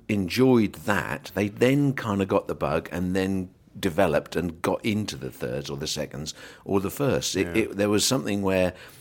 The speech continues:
Speaker 1: it was a place for people who hadn't committed to it, who hadn't done pre-season training, who were quite good and thought, "Oh, I, I fancy a bit of rugby,"
Speaker 2: Yeah.
Speaker 1: and they get the bug again. But that opportunity's just not there. You can't,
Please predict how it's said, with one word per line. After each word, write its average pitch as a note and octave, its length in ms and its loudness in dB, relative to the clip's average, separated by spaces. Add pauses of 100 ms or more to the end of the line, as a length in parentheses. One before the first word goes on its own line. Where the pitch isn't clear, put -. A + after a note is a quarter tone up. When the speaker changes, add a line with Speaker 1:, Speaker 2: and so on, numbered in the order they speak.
(260)
Speaker 1:
it A2+ 100 0
was G2+ 140 0
a G#2 40 -2
place B2+ 300 4
for A2 120 -6
people F#2+ 280 -2
who F2+ 80 4
hadn't B2 300 0
committed C#2 420 -6
to C#2 160 -2
it, D2 80 0
who D#2 80 0
hadn't A2+ 220 2
done D2 160 -2
pre-season C#2 480 -6
training, C2+ 340 -6 (360)
who G#2 120 2
were C3+ 220 6
quite C2+ 340 -4
good D2+ 160 0
and F2+ 100 -4
thought, E2 220 -2
"Oh, D#2 180 0
I, E2+ 340 -4
I F2+ 40 -4
fancy G#2 400 -4
a B1 60 -8
bit B1+ 100 -8
of B1+ 80 -6
rugby," F2+ 300 -4
Speaker 2:
Yeah. F#2+ 60 -4 (300)
Speaker 1:
and A2 140 0
they B2+ 120 4
get B2+ 180 0
the C3+ 60 0
bug D#3+ 220 -2
again. C2+ 400 -4
But - 120 -2
that - 280 0
opportunity's A2+ 560 -2
just - 300 -2
not G2 160 -2
there. G#2+ 140 0
You F2+ 160 2
can't, A#2+ 340 2